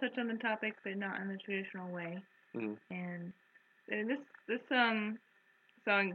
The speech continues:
Speaker 1: could be poetry that's just been put onto music, and I always like songs that are like that, so
Speaker 2: Mm-hmm.
Speaker 1: it's got some nice lyrics to it.
Speaker 2: Yeah. It's a good song.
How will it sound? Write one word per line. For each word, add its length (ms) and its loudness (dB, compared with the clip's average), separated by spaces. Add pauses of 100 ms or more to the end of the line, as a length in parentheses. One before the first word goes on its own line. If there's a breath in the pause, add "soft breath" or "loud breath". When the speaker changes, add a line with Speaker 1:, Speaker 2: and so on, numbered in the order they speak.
Speaker 1:
could 220 4
be 320 4 (640)
poetry 420 4
that's 240 -2
just 140 -8 (200)
been 300 -2 (920)
put 140 -2
onto 360 -2
music, 500 -4
and 120 -4
I 140 0
always 240 -8
like 220 -6
songs 260 -10
that 100 -10
are 120 -10
like 240 -10
that, 160 -10 (180)
so 80 -4
Speaker 2:
Mm-hmm. 220 -2
Speaker 1:
it's 160 -14
got 120 -8 (100)
some 120 -6
nice 180 -6 (120)
lyrics 220 -10 (220)
to 80 -10
it. 120 -14 (240)
Speaker 2:
Yeah. 1800 -12
It's 80 0
a 40 2
good 220 4
song. 200 -6